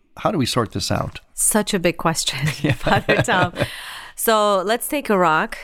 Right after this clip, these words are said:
Speaker 2: Uh,
Speaker 1: Okay.
Speaker 2: unfortunately, Iran has found its influence inside Iraq. In fact, there was a cleric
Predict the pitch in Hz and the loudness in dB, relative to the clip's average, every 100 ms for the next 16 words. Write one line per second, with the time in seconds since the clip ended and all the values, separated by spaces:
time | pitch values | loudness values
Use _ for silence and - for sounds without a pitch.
0 | - - 208 180 107 113 196 247 247 - | -10 0 4 4 2 0 0 2 0 0
1 | 226 214 196 190 170 165 180 170 160 - | 0 0 2 0 2 2 2 0 -2 0
2 | 151 156 160 156 - 170 151 - - - | 2 4 2 0 0 0 2 0 -2 0
3 | 185 175 196 185 190 208 214 - 196 175 | 2 2 2 2 4 2 0 0 0 0
4 | - 165 160 - 156 151 190 - 185 165 | 2 2 2 2 2 2 2 0 0 2
5 | 170 175 175 165 160 151 160 151 - 208 | 0 2 2 2 4 4 4 2 0 2
6 | 185 151 151 | 4 2 0